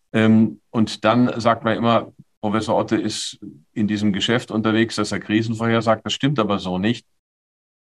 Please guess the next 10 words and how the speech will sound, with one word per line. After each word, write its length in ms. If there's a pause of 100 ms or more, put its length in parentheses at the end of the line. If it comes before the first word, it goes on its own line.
(140)
Ähm, 400
gelegentlich 480
tue 220
ich 100
das, 520
meistens 520
tritt's 240
dann 160
auch 200
ein. 520